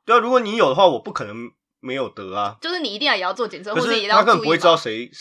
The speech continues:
Speaker 1: 谁，谁跟你同住在一起，然后
Speaker 2: 对啊。
Speaker 1: 我也是会正常出去上课啊，我会出去买菜啊，我会出去健身房啊，那我还是很有可能传染给别人啊。
Speaker 2: 就散播出去，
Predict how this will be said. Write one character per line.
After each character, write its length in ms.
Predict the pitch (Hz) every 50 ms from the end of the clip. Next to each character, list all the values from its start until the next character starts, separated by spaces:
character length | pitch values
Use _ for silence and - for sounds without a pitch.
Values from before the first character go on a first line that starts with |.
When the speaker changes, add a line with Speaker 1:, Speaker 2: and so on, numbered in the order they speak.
| - - - - _ _ _ _
Speaker 1:
谁， 440 | - - - 123 113 120 127 135 - -
谁 160 | - 127 127
跟 120 | 151 143
你 60 | 117
同 180 | - 110 98 101
住 140 | 110 117 113
在 160 | 117 113 110
一 40 | 107
起， 140 | - 110 95
然 120 | 95 98
后 40 | 202
Speaker 2:
对 80 | 190
啊。 240 | 180 175 160 175 202 - _ _ _
Speaker 1:
我 160 | - 262 -
也 100 | 135 123
是 160 | 120 - 160 160
会 160 | 170 160 147
正 200 | 151 180 151 131
常 160 | 135 120 113
出 140 | - 131 123
去 160 | - 135 123
上 240 | - - 127 113 110
课 260 | - - 131 117 110
啊， 140 | 107 98 101
我 60 | 104
会 80 | 107 107
出 100 | - 120
去 120 | 113 123
买 200 | 117 101 90 85
菜 320 | - - 139 120 110 101
啊， 160 | 98 98 98 101
我 60 | 104
会 60 | 107
出 140 | 98 - 117
去 220 | 113 120 120 107
健 200 | - - 127 113
身 200 | 104 117 113 113
房 220 | 107 107 90 90 92
啊， 180 | 90 87 85 - _ _ _ _ _ _ _ _
那 200 | 175 185 190 262 - _ _ _
我 80 | - 165
还 160 | 127 127 135
是 140 | 151 202 196
很 200 | - 151 143 151
有 120 | 160 175
可 180 | 180 - - 123
能 120 | 107 107
传 160 | 107 - 131 131
染 100 | 127 220
给 60 | 196
别 100 | 233 226
人 100 | 208 196
啊。 20 |
Speaker 2:
就 60 | 196
散 80 | 202 202
播 80 | 202 196
出 80 | 196 202
去， 240 | - - 185 165